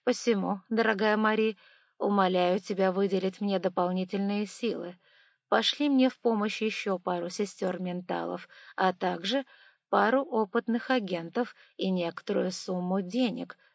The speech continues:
любую, какую сочтёшь нужной. Надеюсь, что эти траты и усилия не будут долгими.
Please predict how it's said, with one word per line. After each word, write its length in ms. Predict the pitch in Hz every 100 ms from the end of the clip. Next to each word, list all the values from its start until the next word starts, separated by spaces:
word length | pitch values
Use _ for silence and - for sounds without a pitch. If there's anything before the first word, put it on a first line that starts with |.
| _
любую, 640 | 196 196 160 175 196 254 247 _ -
какую 460 | - 254 196 190
сочтёшь 640 | 190 190 185 - 175 -
нужной. 560 | 190 170 160 85 180 - _ _ _ _ _ _ _
Надеюсь, 480 | 202 202 190 196 196
что 180 | - 202
эти 240 | 185 202
траты 420 | 185 180 180 180
и 40 | 180
усилия 560 | 180 185 202 185 180
не 140 | 185 185
будут 380 | 180 247 190 175
долгими. 680 | 185 170 170 180 175 180